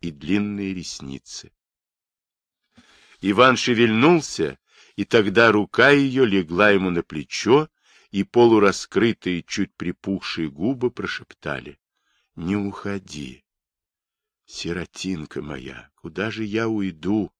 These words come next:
Навек меня повязала, приголубила, пожалела варнака беглого. А я не пожалел. Где совесть-то?" Уронил голову на её плечо, зашептал:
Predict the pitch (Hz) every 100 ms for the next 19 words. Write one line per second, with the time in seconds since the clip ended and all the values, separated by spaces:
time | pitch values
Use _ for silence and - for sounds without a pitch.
0 | _ _ _ - - - 87 107 107 98
1 | 127 - - 120 113 104 98 92 85 80
2 | 85 69 69 _ _ _ _ - _ -
3 | 104 110 120 117 117 156 135 117 101 78
4 | 65 _ _ 113 101 110 101 131 139 135
5 | 101 120 104 107 104 104 95 82 78 67
6 | 69 67 67 _ _ _ _ _ _ -
7 | 90 90 101 104 - 80 85 71 73 71
8 | _ _ _ _ _ 80 76 131 - 151
9 | 127 85 - - - 67 _ _ _ _
10 | _ _ _ - - _ 110 127 131 143
11 | 120 101 147 139 127 123 - 98 101 107
12 | 101 104 - 85 - - 113 120 _ -
13 | 80 - 85 - - 71 71